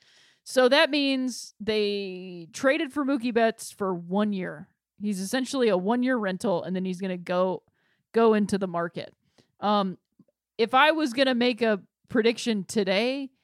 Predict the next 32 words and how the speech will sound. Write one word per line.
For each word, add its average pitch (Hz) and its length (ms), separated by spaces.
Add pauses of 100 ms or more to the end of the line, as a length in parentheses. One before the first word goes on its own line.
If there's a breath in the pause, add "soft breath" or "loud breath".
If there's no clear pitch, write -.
(320)
it 214 280
would 220 260
be 233 200
that 202 160
he 208 180
does 208 300
end 185 160
up 170 120
going 175 240
back 165 220
to 170 80
the 160 120
Red 165 220
Sox. - 360
However, 233 560
I 202 100
don't 226 120
know 220 160
that 196 140
that 180 160
makes 190 200
financial 196 480
sense 208 280
for 185 300
anyone, 302 580 (360 soft breath)
but 226 100
that's 214 240
just 202 200
what 175 120
I'm 175 320 (100)
gonna 185 200
guess. - 360